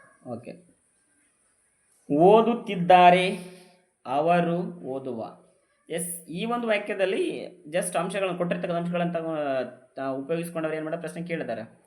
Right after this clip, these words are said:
ಈ ವಾಕ್ಯದಲ್ಲಿ ಕ್ರಿಯಾಪದ ಯಾವುದು? ಓದುತ್ತಿದ್ದಾರೆ. ಸರಿಯಾದಂಥ ಉತ್ತರ ಯಾವುದು? ಓದುತ್ತಿದ್ದಾರೆ. ಒಂದ್ ವೇಳೆ ಮೂಲ ಧಾತು ಯಾವುದು ಅಂತ ಕೇಳಿದ್ರೆ ಓದಾಗ್ತಿರ್ತದು, ಹೌದಾ? ಕರ್ತೃಪದ ಕೇಳಿದ್ರೆ ಏನಾಗ್ತಿರ್ತದು? ಅವರಾಗ್ತಿರ್ತದು. ಕರ್ತೃಪದ ಕೇಳಿದ್ರೆ ಅವರಾಗ್ತಿತ್ತು.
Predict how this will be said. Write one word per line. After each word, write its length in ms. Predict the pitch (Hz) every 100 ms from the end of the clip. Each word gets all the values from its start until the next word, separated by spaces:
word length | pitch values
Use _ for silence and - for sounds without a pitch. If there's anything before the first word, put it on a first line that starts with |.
| -
ಈ 140 | 175
ವಾಕ್ಯದಲ್ಲಿ 520 | 180 175 170 143 135
ಕ್ರಿಯಾಪದ 460 | 175 180 196 190 165
ಯಾವುದು? 300 | 156 139 143
ಓದುತ್ತಿದ್ದಾರೆ. 720 | - - 220 214 143 123 98 - _ _ _ _ _ _ _ _ _ _ _ _ - -
ಸರಿಯಾದಂಥ 520 | 151 160 160 160 147
ಉತ್ತರ 440 | 151 - 151 151
ಯಾವುದು? 200 | 151 151
ಓದುತ್ತಿದ್ದಾರೆ. 460 | 180 170 - 123 127
ಒಂದ್ 140 | 175
ವೇಳೆ 300 | 190 185 - - - - _ 135
ಮೂಲ 340 | 175 233 240
ಧಾತು 260 | 220 214 196
ಯಾವುದು 160 | 190
ಅಂತ 160 | 185 180
ಕೇಳಿದ್ರೆ 260 | 180 185
ಓದಾಗ್ತಿರ್ತದು, 840 | 190 160 170 165 170 127 - 110 - - _ _ _ _ 127
ಹೌದಾ? 580 | 147 156 147 104 - -
ಕರ್ತೃಪದ 460 | 185 180 220 220 202
ಕೇಳಿದ್ರೆ 340 | 180 190 180
ಏನಾಗ್ತಿರ್ತದು? 720 | 180 180 175 175 170 214 226 135
ಅವರಾಗ್ತಿರ್ತದು. 1040 | 156 151 143 147 - 117 107 - _ _
ಕರ್ತೃಪದ 380 | 147 147 147 151
ಕೇಳಿದ್ರೆ 280 | 139 147 151
ಅವರಾಗ್ತಿತ್ತು. 760 | 139 139 135 117 - - _